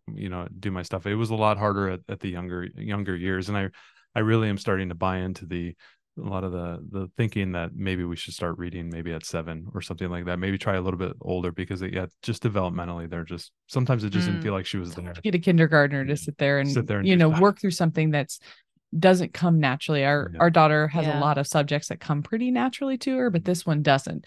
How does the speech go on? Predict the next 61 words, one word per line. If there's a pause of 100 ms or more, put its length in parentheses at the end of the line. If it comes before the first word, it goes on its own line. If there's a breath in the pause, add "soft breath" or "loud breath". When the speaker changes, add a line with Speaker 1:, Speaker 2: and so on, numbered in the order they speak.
(100)
Speaker 1:
Yeah.
Speaker 3:
And
so
I
think
that
you
really
kinda
hit
that, (380 soft breath)
that,
that
this
is
the
first
wall
that
she
hit,
like,
"Oh,
Speaker 1:
Yeah.
Speaker 3:
I'm
gonna
have
to, (320)
like,
climb
a
little
bit
here.
I
Speaker 1:
Yeah.
Speaker 3:
can't
just
walk
Speaker 2:
Yeah.
Speaker 3:
over (100)
this." (140 loud breath)
Speaker 1:
Yeah. (360 loud breath)
Speaker 3:
Um,
Speaker 2:
And
Speaker 1:
And
Speaker 2:
what
a
Speaker 1:
learning,
Speaker 2:
good
Speaker 1:
and
learning
that (120)
hard
Speaker 2:
opportunity,
Speaker 1:
work,
Speaker 2:
though,
Speaker 1:
yeah.
Speaker 2:
for
kids
to,